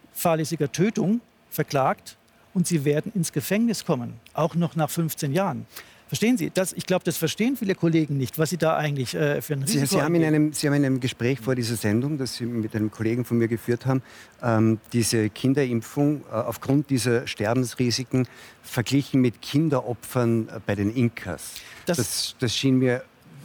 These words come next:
Speaker 2: reichlich zugespitzt, ne?
Speaker 1: Nein, nein, es ist der zweite Punkt. Der, äh, der ist, das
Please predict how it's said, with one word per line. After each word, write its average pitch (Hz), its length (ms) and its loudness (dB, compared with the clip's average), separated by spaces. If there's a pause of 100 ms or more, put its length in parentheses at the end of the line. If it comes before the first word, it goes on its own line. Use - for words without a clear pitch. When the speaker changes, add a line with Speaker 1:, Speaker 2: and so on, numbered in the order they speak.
Speaker 2:
reichlich 113 480 0
zugespitzt, - 680 -4
ne? 175 60 2
Speaker 1:
Nein, 170 260 0
nein, 190 180 0
es 220 140 0
ist 226 140 -2
der 220 100 -2
zweite 151 400 0
Punkt. 117 500 -8
Der, 151 200 0
äh, 147 120 0
der 151 260 2
ist, 151 180 -6
das 165 100 0